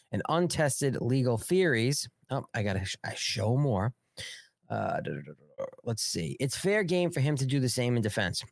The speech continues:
Immediately file a motion to dismiss for a constitutional due process violation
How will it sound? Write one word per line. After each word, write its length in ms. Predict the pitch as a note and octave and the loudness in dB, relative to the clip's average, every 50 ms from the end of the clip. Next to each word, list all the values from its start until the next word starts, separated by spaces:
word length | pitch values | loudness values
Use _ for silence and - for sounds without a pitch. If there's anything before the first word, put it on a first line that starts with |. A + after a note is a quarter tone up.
| _ _ - | _ _ 0
Immediately 420 | C3 C#3 D#3 E3 F3+ F3+ F3+ E3+ | 2 2 4 4 4 4 2 2
file 340 | - - D#3 D3+ D3 D3 C#3+ | 2 2 2 4 4 4 2
a 40 | C3+ | 2
motion 380 | B2+ B2+ B2+ B2+ B2 - C3 | 2 2 2 2 0 -2 -2
to 100 | A2+ A2+ | -2 -2
dismiss 440 | F#2+ G2 G2+ - - B2+ C3 B2+ - | 0 0 -2 0 0 0 0 0 0
for 100 | - G#2+ | -2 -2
a 60 | - | -2
constitutional 800 | - - A2+ A2+ A2 - - - - A#2 A2 - - A2 G#2 G#2 | -2 -2 -2 -2 -2 -4 -6 -4 -2 -2 0 0 0 0 0 0
due 160 | G2+ - G#2+ | 0 -2 -4
process 500 | F#2+ - - C3+ D3 D#3+ C#3+ - C#3+ B2 | -4 0 0 2 2 2 2 0 -2 0
violation 680 | A2+ C3 B2 A#2 A2+ A#2 A#2 A2+ A2 A2 - A#2 A2 G#2+ | 0 2 2 4 4 4 4 2 2 2 0 0 -2 -4